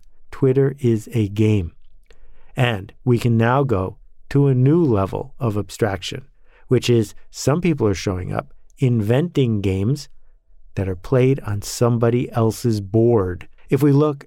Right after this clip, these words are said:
at some of the nuanced discussion that went on about QAnon, it turns out QAnon can be seen as a game. It is a role-playing game that is controlled by a semi-anonymous game master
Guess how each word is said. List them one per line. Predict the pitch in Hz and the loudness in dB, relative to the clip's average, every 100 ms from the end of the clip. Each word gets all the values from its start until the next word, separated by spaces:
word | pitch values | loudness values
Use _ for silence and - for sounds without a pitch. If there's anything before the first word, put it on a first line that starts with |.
| - | -4
at | - | -2
some | 127 | 0
of | 120 | 2
the | 107 | 2
nuanced | 113 123 113 107 - | 2 4 2 0 -6
discussion | 107 - 110 - 107 98 - | -12 -4 -2 -2 -8 -10 -8
that | 113 113 | -6 -2
went | 107 104 | -2 0
on | 101 101 | -2 -4
about | 113 98 95 - | -6 -6 -6 -2
QAnon, | 160 143 98 87 113 139 - - - - - | 0 2 0 -4 -8 -10 -16 -18 -18 -16 -2
it | 139 | -2
turns | 143 156 131 | 0 0 2
out | 147 143 - - - | 0 -2 -10 -20 -4
QAnon | 175 151 120 110 135 - | 0 2 2 0 -2 -4
can | 127 | -2
be | 117 | -2
seen | - 151 151 117 117 - | -2 2 2 2 0 -2
as | 113 | -2
a | 117 | 0
game. | 123 151 120 69 - - - - - - - | 0 2 0 -6 -16 -20 -20 -20 -20 -18 0
It | 131 | 2
is | 131 123 - | 4 2 0
a | 131 113 | 0 2
role-playing | 107 135 165 - 107 98 95 92 | 4 4 2 0 -2 0 -2 -6
game | 95 98 107 170 - - - - | -4 0 0 -2 -6 -18 -20 -6
that | - 110 | 0 2
is | 110 | 0
controlled | - 117 104 - 147 143 120 113 - - | -2 -4 -2 0 2 4 2 -2 -8 -2
by | 104 101 117 | -2 -2 -4
a | - 104 | -4 -4
semi-anonymous | - 120 123 117 - 117 104 101 101 101 98 - | 0 0 2 0 -2 -4 -4 -2 -2 -4 -6 -2
game | 131 151 127 | 0 2 0
master | 98 - 127 120 | -2 -4 -2 -2